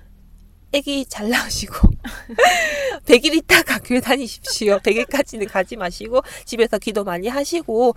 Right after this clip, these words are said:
신랑한테 기도 많이 하시라고 아마 시부모님들도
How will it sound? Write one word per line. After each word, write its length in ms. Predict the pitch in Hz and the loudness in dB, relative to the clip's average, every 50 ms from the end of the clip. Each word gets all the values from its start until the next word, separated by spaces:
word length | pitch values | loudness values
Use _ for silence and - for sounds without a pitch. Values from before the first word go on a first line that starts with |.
| - - - - | -2 -10 -20 -16
신랑한테 500 | - 240 247 247 233 208 185 - - 185 | -8 -6 -4 -4 -4 -4 -6 -8 -8 -10
기도 300 | - - 220 214 214 196 | -10 -12 -12 -10 -8 -8
많이 220 | 190 170 175 185 | -6 -8 -8 -8
하시라고 540 | 190 214 226 - 233 226 226 214 - - 330 - | -8 -8 -8 -6 -4 -4 -4 -4 -4 -6 -6 -4
아마 180 | 254 247 262 | 0 0 0
시부모님들도 760 | 277 - 330 - 349 349 370 339 311 240 247 233 - 339 349 | 0 0 -2 -4 -4 -4 -2 -2 -4 -6 -4 0 2 2 2